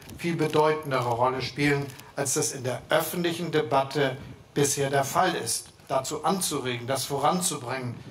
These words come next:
ist auch ein guter Grund für die heutige Zusammenkunft.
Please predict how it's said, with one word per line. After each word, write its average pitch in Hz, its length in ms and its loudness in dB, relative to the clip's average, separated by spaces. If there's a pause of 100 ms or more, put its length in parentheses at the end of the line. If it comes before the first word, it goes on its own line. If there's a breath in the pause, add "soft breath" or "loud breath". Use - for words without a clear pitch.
(100)
ist 143 180 -6
auch 151 220 2
ein 131 240 -4
guter 147 320 0
Grund 127 360 -2 (320 loud breath)
für 139 100 -6
die 127 180 -2
heutige 127 440 -2
Zusammenkunft. 127 840 0